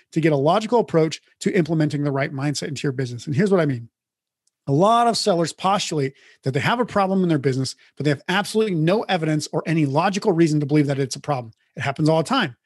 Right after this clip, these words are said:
You usually see it in Facebook groups and rumor mills start swirling around, right? So everything starts coming from these things like, "Oh, Amazon's done this, so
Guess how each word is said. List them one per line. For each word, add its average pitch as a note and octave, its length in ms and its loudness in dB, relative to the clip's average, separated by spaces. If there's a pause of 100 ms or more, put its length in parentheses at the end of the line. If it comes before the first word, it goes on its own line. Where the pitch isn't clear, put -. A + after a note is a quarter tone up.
(300)
You C#3 120 2
usually G#3+ 340 6
see F3+ 220 2
it F#3 80 2
in D3+ 100 -4
Facebook E3 420 -2
groups C#3+ 320 0 (300)
and D3 440 2
rumor F3 280 6
mills D3+ 480 2
start D#3 340 -4
swirling D#3 360 2
around, D3 260 -2
right? C#3+ 160 -6
So C#3 220 -4 (400)
everything F3+ 480 2
starts D#3+ 240 0
coming D#3+ 260 0
from D3+ 160 0
these D3+ 180 4
things D3+ 200 0
like, B2 180 -8
"Oh, G3+ 200 0
Amazon's G3+ 520 -2
done F3 220 0
this, F3+ 180 -2
so - 220 -4